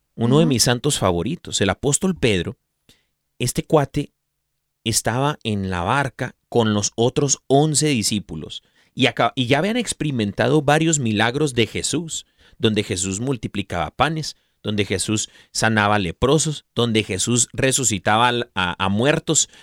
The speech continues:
Speaker 1: la hija de Jairo, a Lázaro. Hizo un montón de cosas, Jesús, prodigios, no, eh, de todo lo que escuchamos hoy, Pedro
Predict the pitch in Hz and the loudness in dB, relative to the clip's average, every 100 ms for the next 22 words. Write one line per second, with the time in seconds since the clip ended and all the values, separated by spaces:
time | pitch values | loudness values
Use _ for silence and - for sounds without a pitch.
0 | _ 95 95 104 - 117 107 - 117 139 | _ -2 0 0 0 2 0 0 -2 -2
1 | 147 - 98 95 117 139 147 139 - - | -6 -6 -6 0 0 2 -2 -2 -8 -20
2 | _ _ 165 165 196 190 185 180 - 165 | _ _ 0 0 0 -2 -4 -6 -8 -6
3 | 170 - 160 165 160 127 143 - 139 123 | -4 -2 -2 -2 -4 -2 -2 -2 -2 0
4 | 135 147 - 147 143 - - _ 139 - | 0 -4 -4 -2 -2 -4 -8 _ -14 -14
5 | - _ _ 160 - - _ _ _ _ | -18 _ _ -10 -10 -14 _ _ _ _
6 | _ 139 - 175 143 127 180 - 262 277 | _ -14 -10 -10 -2 0 0 2 2 2
7 | 208 - 127 - 185 160 151 160 - - | 0 -4 -2 0 2 2 2 0 -12 -20
8 | - - 175 185 196 | -6 0 4 4 0